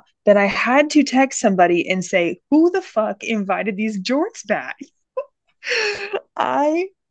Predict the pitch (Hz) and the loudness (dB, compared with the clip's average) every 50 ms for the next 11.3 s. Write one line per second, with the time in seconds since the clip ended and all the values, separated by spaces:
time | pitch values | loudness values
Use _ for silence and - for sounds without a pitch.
0 | _ - 208 202 202 220 240 233 233 - 226 202 196 196 208 202 - _ _ - | _ -4 -2 -2 0 -2 -2 -4 -4 -6 -4 -4 -4 -4 -6 -8 -10 _ _ -10
1 | 202 202 196 190 185 185 185 185 180 - _ _ _ _ _ _ _ - 202 208 | -6 -4 -4 -4 -4 -4 -4 -6 -6 -8 _ _ _ _ _ _ _ -4 -2 0
2 | 196 190 185 180 175 180 - - 190 190 180 175 170 - 196 175 175 190 190 180 | 0 0 0 -2 -2 -2 -2 -2 -2 -2 -4 -6 -8 -6 -8 -6 -6 -6 -6 -6
3 | 170 175 - - - 185 196 - - 180 185 196 - - - - 208 190 185 180 | -6 -6 -8 -10 -14 -14 -12 -4 0 0 0 0 -2 -8 -4 0 2 2 2 2
4 | 185 190 - _ _ - - 151 160 170 175 202 226 220 190 208 202 208 202 190 | 0 0 -4 _ _ -2 -2 0 2 2 2 2 2 2 4 4 4 4 2 2
5 | 196 180 170 170 175 175 202 208 208 233 247 247 - - 262 262 - 277 277 294 | -2 -4 -2 -4 -4 -6 -6 -4 -2 -2 -2 -2 -2 -6 -6 -6 -6 -8 -6 -6
6 | 311 311 _ - - - _ - 190 175 185 202 185 175 185 196 185 175 175 170 | -8 -10 _ -20 -20 -20 _ -4 -2 4 4 4 4 4 2 2 4 4 2 -2
7 | 165 - 185 220 247 233 - 262 233 - _ _ - 160 123 - 180 226 240 - | -4 -2 2 2 2 2 2 0 0 0 _ _ -8 -6 -4 -2 -2 -2 -4 -6
8 | - 180 180 170 - - 196 202 254 247 240 208 190 196 214 220 226 - 202 175 | 0 0 0 0 2 0 0 2 4 2 2 4 2 2 0 0 -2 -6 -6 -6
9 | 202 - - 196 190 175 175 165 156 165 156 165 180 185 190 190 185 170 165 _ | -6 -4 -2 -2 0 0 -2 -2 -2 -2 -2 -2 -2 -2 -2 -2 -2 -4 -8 _
10 | - - - 190 202 208 262 262 247 233 285 285 285 277 269 311 302 311 359 392 | -18 -8 -6 -4 -4 0 2 2 2 4 4 4 4 6 4 4 4 4 4 4
11 | 403 403 403 - - - | 4 2 0 -6 -20 -20